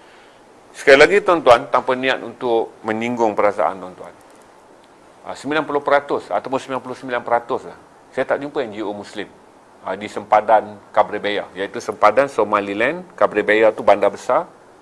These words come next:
milik Ethiopia. Saya tak jumpa orang Muslim. Ah, saya ulang berkali-kali mengatakan apa yang saya jumpa adalah aktivis Itali.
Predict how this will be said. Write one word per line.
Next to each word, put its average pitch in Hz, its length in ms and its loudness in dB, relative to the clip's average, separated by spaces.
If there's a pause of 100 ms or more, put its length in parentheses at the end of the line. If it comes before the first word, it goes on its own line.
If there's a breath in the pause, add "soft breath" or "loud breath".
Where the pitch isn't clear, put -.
(220)
milik 110 320 -4
Ethiopia. 92 320 -6
Saya 113 160 -8
tak 90 160 -2
jumpa 123 160 -4
orang 90 240 -6
Muslim. 82 240 -18 (720 loud breath)
Ah, 98 160 0
saya 117 160 0
ulang 165 320 4
berkali-kali 143 560 4
mengatakan 127 560 -2
apa 123 240 -6
yang 117 80 -8
saya 107 160 -8
jumpa 110 400 0
adalah 107 160 -2
aktivis 104 480 -12 (160)
Itali. 98 400 0